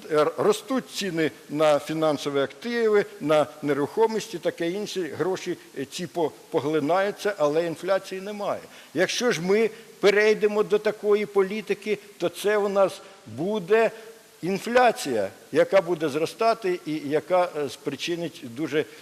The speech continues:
е, тяжкі наслідки. Тобто ми не можемо робити так, як Захід, і не можемо робити так, е, не, не так, як Захід. Ми в глухому куті,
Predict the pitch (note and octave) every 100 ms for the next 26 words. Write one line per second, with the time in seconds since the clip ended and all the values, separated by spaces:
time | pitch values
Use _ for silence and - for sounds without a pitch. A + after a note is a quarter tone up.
0 | - B2 A2+ D3 - - F3+ - - F3
1 | F#3 C3 A#2 G2+ A2 F#2+ - - G#3+ A3
2 | - C#3+ - - F3 A#3 A3+ G#3+ G#3+ E3
3 | F#3+ F3+ D3 - - F3+ E3 F#3+ E3+ E3+
4 | F3 D#3 D3+ A#2+ A2+ A#3 A#3+ A#3+ A#3 -
5 | - E3 F3 F3+ A3 F#3+ G3+ G3+ G3+ -
6 | C3+ D#3+ C#3+ G3 F#3 F3 F#3 F#3 F3+ -
7 | - C3+ C3 B2+ B2+ D#3 C#3+ D3 F3 F#3
8 | - D#3 D#3+ - - A2+ E3+ A#2+ G#2+ F2+
9 | - - A#2+ G3 A3+ G#3+ - - C3 A#2
10 | F3 F#3 E3+ G#3 G3+ F3+ D#3+ - - -
11 | D#3+ - - F#3 G#3 C#3